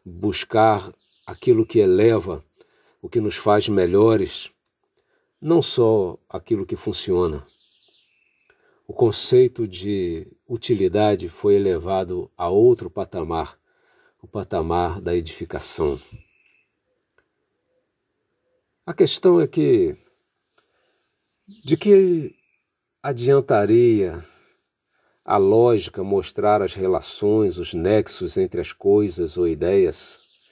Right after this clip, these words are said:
De que adiantam os inventos e as descobertas científicas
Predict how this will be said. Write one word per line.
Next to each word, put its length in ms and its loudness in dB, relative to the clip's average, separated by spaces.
De 160 -2
que 120 2
adiantam 720 2
os 200 -2
inventos 640 -2
e 40 -6
as 120 -8
descobertas 720 -6
científicas 920 -6